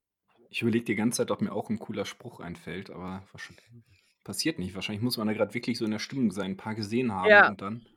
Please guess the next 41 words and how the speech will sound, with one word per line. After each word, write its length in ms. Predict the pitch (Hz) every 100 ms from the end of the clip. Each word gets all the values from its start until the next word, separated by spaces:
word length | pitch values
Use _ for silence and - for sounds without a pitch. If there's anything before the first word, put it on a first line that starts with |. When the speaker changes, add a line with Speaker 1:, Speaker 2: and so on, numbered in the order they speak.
| _
Speaker 2:
Das, 160 | 226 -
aber 280 | 247 247
wenn 140 | 247 277
dann, 140 | 302 -
wenn 120 | 262 311
man 140 | 311
ein 60 | 277
paar 160 | 294
gesehen 300 | 302 262 294
hat, 180 | 269 254
so 180 | - 247
vor 180 | 233 254
sich 160 | 247 247
liegen 240 | 262 247
hat, 140 | 233 233
auch 120 | 233
ich 160 | 226
hab 120 | 247 254
wirklich, 280 | 247 220 - - _
meine 360 | 220 233 233 214
Liste 380 | 220 262 285 202
wird 160 | 247
immer 260 | - 254 262
länger. 360 | 240 233 233 247
Wenn 120 | 233
ich 80 | 226
in 80 |
der 100 | 220
Bahn 240 | 202 214 240
sitze, 440 | 220 - 233 302 - _ _
denk 120 | 220
ich 100 | 214
auch 60 | 226
manchmal, 260 | 226 220 196
„Oh 160 | -
geil, 340 | - 220 185 175
kommt 200 | - -
auch 80 | 214
noch 120 | 175
mit 200 | 170 -
drauf.“ 240 | 175 175